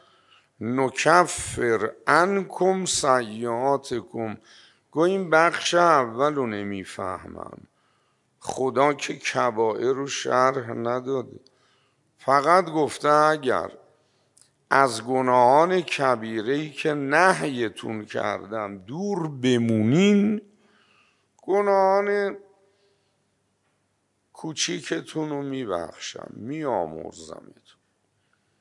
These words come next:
گو آقا گناهان کبیره کدومه؟ این امامه، نه من. این متخصصه، نه من.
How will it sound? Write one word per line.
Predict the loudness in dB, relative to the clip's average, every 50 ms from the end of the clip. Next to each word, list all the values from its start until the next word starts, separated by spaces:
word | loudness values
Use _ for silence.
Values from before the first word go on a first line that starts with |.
| _ _ _ _ _ _ _ _ _ _ _ _ _ _ _
گو | -4 0 2
آقا | 4 6 6 6 4 4 2 2
گناهان | 2 0 -2 -2 0 0 2 2 2 0 0 -2 -4 -6 -8
کبیره | -10 -6 -4 -4 -4 -4 -4 -6 -8 -8 -6 -6 -8 -8 -10
کدومه؟ | -14 -14 -12 -12 -12 -12 -14 -14 -16 -18 -20 -20 _ _ _ _ _ _ _ _ _ _ _ _ _ _ _ _ _ _ _ _ _ _ _ _ _ _ _
این | -8 -6 -4 -4 -4 -6 -8 -8 -10
امامه، | -10 -10 -8 -8 -8 -8 -8 -8 -8 -10 -10 -12 -16 -20 -20 -20 _ _ _ _ _ _ _ _ _ _ -14
نه | -10 -6 -4 -4 -4
من. | -4 -4 -6 -8 -8 -10 -12 -16 -20 -20 -20 _ _ _ _ _ _ _ _ _ _ _ _ _ _ _ _ _ _ _ _ _ _ _ _ _ _ _ _ -4
این | -2 0 0 2 0 0 2
متخصصه، | 2 2 0 0 0 -2 -2 -2 -2 -2 -2 0 0 0 0 -2 -6 -10 -12 -10 -10 -10 -10 -10 -10 -12 -12 -12 -12 -14 -16 -18 _ _ _ _ _ _ _ _ _ _ _ _ _ _ _ _
نه | -12 -10 -8 -4 -2 0 0 -2
من. | -2 -4 -6 -8 -8 -10 -14 -16